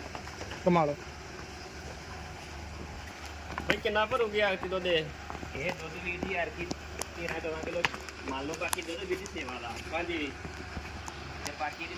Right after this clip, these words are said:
Speaker 3: ਥਣ ਭਾਨੇ ਦੀ ਗਾਰੰਟੀ ਆ ਵੀਰ ਜੀ ਫੁੱਲ।
Speaker 2: ਅੱਛਾ ਜੀ।
Speaker 3: ਹਾਂਜੀ।
Speaker 2: ਠੀਕ ਹੈ, ਠੀਕ
Speaker 3: ਬਾਕੀ
Speaker 2: ਹੈ।
Speaker 3: ਆ ਹੁਣ ਥਣ ਨੂੰ ਭਾਜੀ ਪਾਈ ਇਹਨੇ, ਤਾਂ ਭਰਾ ਰੱਖਦੀ ਆ।
Speaker 2: ਅੱਛਾ ਜੀ।
Speaker 3: ਬਾਕੀ ਦਸ ਦਿਨ ਆਪਣੇ ਕੋਲ, ਪੰਜ ਦਿਨ ਪੁਰਾਣੀ ਪਹਿਲਾਂ ਵੀਡੀਓ ਪਈ ਆ।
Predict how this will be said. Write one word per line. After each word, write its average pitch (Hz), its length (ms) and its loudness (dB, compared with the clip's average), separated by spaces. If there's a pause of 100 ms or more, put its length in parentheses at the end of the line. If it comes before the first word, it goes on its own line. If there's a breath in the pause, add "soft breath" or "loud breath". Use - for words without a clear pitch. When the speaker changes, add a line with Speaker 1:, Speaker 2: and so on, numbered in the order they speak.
Speaker 3:
ਥਣ 151 280 -2
ਭਾਨੇ 170 320 0
ਦੀ 151 160 -2 (380)
ਗਾਰੰਟੀ 139 320 0
ਆ 175 80 2
ਵੀਰ 165 120 -2
ਜੀ 165 80 0
ਫੁੱਲ। 127 300 -2 (260)
Speaker 2:
ਅੱਛਾ 180 180 6
ਜੀ। 151 240 4
Speaker 3:
ਹਾਂਜੀ। 107 260 0 (440)
Speaker 2:
ਠੀਕ 147 240 2
ਹੈ, 127 60 2
ਠੀਕ 135 180 -2
Speaker 3:
ਬਾਕੀ 131 260 4
Speaker 2:
ਹੈ। 143 60 8
Speaker 3:
ਆ 151 40 8
ਹੁਣ 165 200 6
ਥਣ 139 160 4
ਨੂੰ 151 100 0
ਭਾਜੀ 147 300 2
ਪਾਈ 151 280 4
ਇਹਨੇ, 170 240 -2
ਤਾਂ 135 180 0
ਭਰਾ 131 180 2
ਰੱਖਦੀ 151 400 0
ਆ। 180 80 0 (220)
Speaker 2:
ਅੱਛਾ 180 180 12
ਜੀ। 165 100 12
Speaker 3:
ਬਾਕੀ 135 160 6
ਦਸ - 260 0
ਦਿਨ 151 120 -4
ਆਪਣੇ 147 260 -4
ਕੋਲ, 151 180 -6
ਪੰਜ 139 200 -2
ਦਿਨ 147 80 -4
ਪੁਰਾਣੀ 139 300 -2
ਪਹਿਲਾਂ 143 200 -2
ਵੀਡੀਓ 139 240 -2
ਪਈ 139 260 0
ਆ। 147 100 0